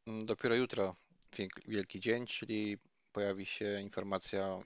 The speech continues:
inflacji w Stanach Zjednoczonych i potem wieczorem <clears throat> polskiego czasu, e, zakończy się posiedzenie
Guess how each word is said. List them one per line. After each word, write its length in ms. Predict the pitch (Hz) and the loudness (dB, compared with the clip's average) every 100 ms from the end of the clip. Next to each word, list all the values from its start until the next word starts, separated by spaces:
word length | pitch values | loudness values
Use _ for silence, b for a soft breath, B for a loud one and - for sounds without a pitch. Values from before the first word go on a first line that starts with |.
| - | -12
inflacji 540 | 101 - 98 - 98 | -6 0 2 0 -6
w 60 | 95 | -6
Stanach 280 | - 95 92 | -4 -4 -4
Zjednoczonych 580 | 98 92 - 98 95 104 | -6 -6 -6 -6 -8 -10
i 60 | |
potem 440 | - - 95 95 95 B B B B B B | -14 -8 -6 -6 -10 B B B B B B
wieczorem 420 | - - 101 98 - - | 0 6 6 6 0 -2
<clears throat> 200 | 127 107 | 0 0
polskiego 380 | 101 - 104 104 | -2 -2 0 2
czasu, 440 | - 98 107 98 - - | 2 0 0 0 -4 -10
e, 460 | 104 98 95 95 92 90 | -8 -6 -6 -6 -8 -4
zakończy 760 | 95 - 95 - 101 98 98 - | -4 -2 -6 -4 -4 -4 -4 -6
się 280 | - 98 | -4 -4
posiedzenie 680 | - 98 - 95 98 95 92 | -6 -6 -6 -2 -2 0 -4